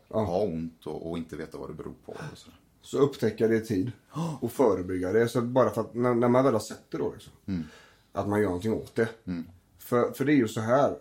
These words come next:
Speaker 1: att bara för att man är trött så kommer inte livet att stanna.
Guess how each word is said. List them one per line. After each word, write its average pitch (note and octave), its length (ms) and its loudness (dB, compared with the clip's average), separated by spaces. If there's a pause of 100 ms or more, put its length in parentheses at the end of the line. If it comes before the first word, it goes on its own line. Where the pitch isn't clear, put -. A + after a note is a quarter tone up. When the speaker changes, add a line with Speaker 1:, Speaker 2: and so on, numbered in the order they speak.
Speaker 1:
att - 320 -6 (200)
bara A#2+ 500 4
för A2+ 80 -2
att A2 80 -4
man C3 120 2
är A#2 60 4
trött - 600 -4 (640)
så - 160 -8
kommer B2 200 2
inte B2 120 2
livet G2 380 0
att G#2 60 -2
stanna. G#2 340 -2